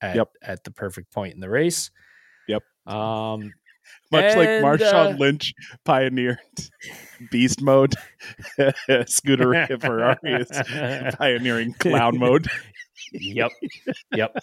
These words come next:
Speaker 1: That's it. It's just like,
Speaker 2: Oh.
Speaker 1: do you think they just jump over the radio and they just, like, squeak their nose? Like, they're just like, <laughs>
Speaker 2: Mm-hmm.
Speaker 1: and
Speaker 2: Mm-hmm.
Speaker 1: that's the, that's the code to everybody. Uh,
Speaker 2: Yep.
Speaker 1: yeah.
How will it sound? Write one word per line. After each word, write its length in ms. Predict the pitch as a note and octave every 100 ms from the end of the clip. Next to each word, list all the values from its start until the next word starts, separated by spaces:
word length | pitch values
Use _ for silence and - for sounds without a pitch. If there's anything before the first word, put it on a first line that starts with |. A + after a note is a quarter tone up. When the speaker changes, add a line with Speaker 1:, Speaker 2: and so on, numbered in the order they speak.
| -
Speaker 1:
That's 220 | A2 -
it. 140 | A2+ G#2+ - - _ - _ -
It's 220 | A#2 -
just 300 | C#3 - D#3+
like, 160 | C#3+ B2
Speaker 2:
Oh. 220 | C#3 B2+ - -
Speaker 1:
do 80 | C#3+
you 80 | C#3
think 240 | C3+ E3+
they 180 | E3 D3
just 320 | B2+ B2 - A2
jump 320 | C#3+ A#2+ B2+
over 240 | B2+ A#2+
the 100 | A2+
radio 460 | G#2+ G#2 A2 A#2+ B2
and 100 | A2+
they 80 | G#2
just, 260 | F#2+ G#2 A#2
like, 180 | F#2+
squeak 420 | - - B2+ G#2+ -
their 140 | G#2+
nose? 520 | G2 G2+ A2 B2+ -
Like, 200 | F2+ F2+
they're 160 | G#2 G2
just 160 | F#2+
like, 140 | G2 F#2+ _
<laughs> 160 | _ -
Speaker 2:
Mm-hmm. 840 | D#4 D#4 F#4 F4 F#3+ C#4 E4 F#4+ F4 _ _
Speaker 1:
and 280 | C3 B2+ B2
Speaker 2:
Mm-hmm. 80 | C#3
Speaker 1:
that's 340 | A#2 A2 -
the, 300 | - G#2 F#2+ -
that's 240 | G2+ -
the 80 | G2+
code 560 | - A2 G#2 G#2 G#2 -
to 120 | -
everybody. 720 | G2+ G#2 G#2 G#2 G#2 A2 G#2+ F#2+
Uh, 300 | F2 F2 F#2+ _ _ _ _ _
Speaker 2:
Yep. 140 | A2+
Speaker 1:
yeah. 120 | -